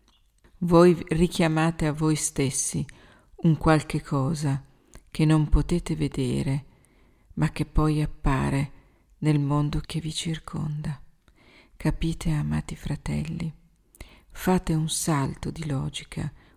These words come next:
qui nel vostro spazio sacro, seduti in questa sessione di insegnamento,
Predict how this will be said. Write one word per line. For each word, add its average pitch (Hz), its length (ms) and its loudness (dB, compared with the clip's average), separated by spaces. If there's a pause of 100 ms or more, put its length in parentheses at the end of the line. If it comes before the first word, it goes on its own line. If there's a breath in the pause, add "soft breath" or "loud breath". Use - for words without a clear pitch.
qui 156 380 0 (360 loud breath)
nel 151 200 2
vostro 147 400 -4
spazio 139 500 -4
sacro, 147 640 -6 (460 soft breath)
seduti 170 640 -2
in 156 120 -2
questa 156 360 -4
sessione 151 560 -4
di 156 100 -6
insegnamento, 147 1000 -4